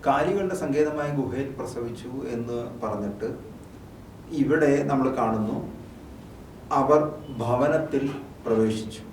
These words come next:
എന്ന് പറഞ്ഞു കഴിഞ്ഞാൽ, മുൻപ് യേശുവിനെ ഒരു കാലികളുടെ സങ്കേതമായ ഗുഹയിലാണ് പ്രസവിച്ചതെങ്കിൽ പ്രസവാനന്തരം അവർ വീട്ടിലേക്ക് മാറി.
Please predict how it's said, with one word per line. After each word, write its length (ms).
എന്ന് 200
പറഞ്ഞു 280
കഴിഞ്ഞാൽ, 280
മുൻപ് 580
യേശുവിനെ 720
ഒരു 260
കാലികളുടെ 460
സങ്കേതമായ 520
ഗുഹയിലാണ് 880
പ്രസവിച്ചതെങ്കിൽ 800
പ്രസവാനന്തരം 1080
അവർ 400
വീട്ടിലേക്ക് 840
മാറി. 560